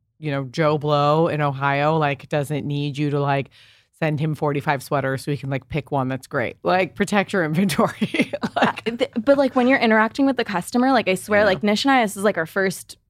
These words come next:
Speaker 2: rodeo, right?
Speaker 1: Yeah.
Speaker 2: Like, it's our first business. We did, we do fucking everything for our customers. Like, I've been on the phone
Speaker 1: I know.
Speaker 2: for an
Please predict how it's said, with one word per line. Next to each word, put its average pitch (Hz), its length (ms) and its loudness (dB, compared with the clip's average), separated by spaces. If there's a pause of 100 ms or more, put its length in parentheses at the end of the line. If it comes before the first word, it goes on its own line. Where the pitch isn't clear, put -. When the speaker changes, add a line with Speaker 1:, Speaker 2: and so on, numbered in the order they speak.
(180)
Speaker 2:
rodeo, 196 680 4
right? 185 200 2
Speaker 1:
Yeah. 180 80 0
Speaker 2:
Like, 185 160 -2
it's 180 140 -4
our 175 80 -2
first 196 300 0
business. 170 640 -4 (720)
We 220 160 0
did, 302 160 -2 (240)
we 214 100 -10
do 220 140 -2
fucking - 380 -12
everything - 380 -12
for 165 100 -2
our - 80 0
customers. 180 420 -8
Like, 190 160 -2
I've 190 240 2
been 277 140 -2
on 311 140 0
the 294 100 0
phone 165 560 -2 (100)
Speaker 1:
I 147 140 -4
know. 143 280 -6 (360)
Speaker 2:
for 254 80 2
an 247 160 2